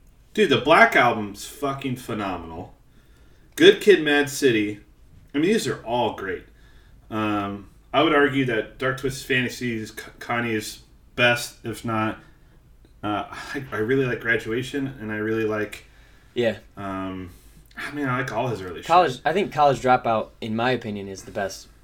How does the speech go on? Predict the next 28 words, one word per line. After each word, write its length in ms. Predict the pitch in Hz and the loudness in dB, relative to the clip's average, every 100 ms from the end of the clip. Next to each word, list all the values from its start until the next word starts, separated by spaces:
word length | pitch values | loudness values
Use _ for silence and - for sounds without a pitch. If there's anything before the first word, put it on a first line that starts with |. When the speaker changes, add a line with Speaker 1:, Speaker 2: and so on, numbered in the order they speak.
| - - | -20 -10
Speaker 2:
hip 240 | 117 113 | -8 -4
hop 180 | 87 82 | -4 -4
album 240 | 85 82 | -6 0
Speaker 1:
Has, 160 | - 165 | 2 4
Speaker 2:
of 60 | - | 2
all 60 | |
Speaker 1:
like, 120 | - - | 0 -2
Speaker 2:
time. 200 | - - | 0 8
Speaker 1:
four 320 | 196 214 214 | 12 12 10
good 280 | 190 202 190 | 12 12 10
songs. 600 | - 165 180 208 - 139 | 4 6 6 4 0 -4
You're 100 | 135 | -4
crazy, 460 | - 143 131 123 | 2 2 2 -2
dude. 320 | 110 110 110 - - - - - - - - - | -4 -4 -6 -10 -20 -20 -20 -20 -20 -20 -20 -10
Oh 120 | 113 95 | -8 -6
my 100 | 110 | 0
Speaker 2:
Yeah, 200 | 127 104 | 0 0
Speaker 1:
God. 180 | - - - | -6 -12 -6
Speaker 2:
it 120 | 143 | -2
doesn't 200 | 165 170 | 0 0
even 160 | 156 139 | 0 2
have 220 | 147 139 | 2 2
four. 360 | - 160 101 | 0 2 2
It 60 | 90 | 0
has, 320 | 131 127 - | -2 -2 -2
like, 220 | 113 101 - - - | -4 -4 -8 -20 -10
one. 460 | 104 127 107 87 - - - - - - - - - - 98 | -4 -2 -2 -6 -16 -20 -20 -20 -20 -20 -20 -20 -20 -18 -14
Speaker 1:
Okay. 300 | 98 - | -14 -16